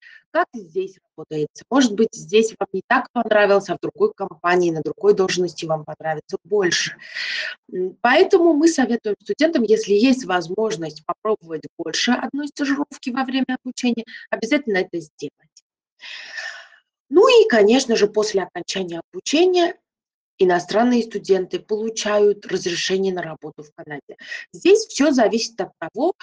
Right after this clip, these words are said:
ваша учебная программа на какой срок,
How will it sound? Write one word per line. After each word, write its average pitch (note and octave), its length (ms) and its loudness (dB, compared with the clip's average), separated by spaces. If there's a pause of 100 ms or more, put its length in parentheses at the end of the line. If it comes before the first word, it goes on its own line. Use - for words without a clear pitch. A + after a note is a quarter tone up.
(340)
ваша B3 800 0
учебная D#3 600 -2
программа D#4 680 -2
на G3 180 -2
какой F#3+ 360 -6
срок, - 260 -8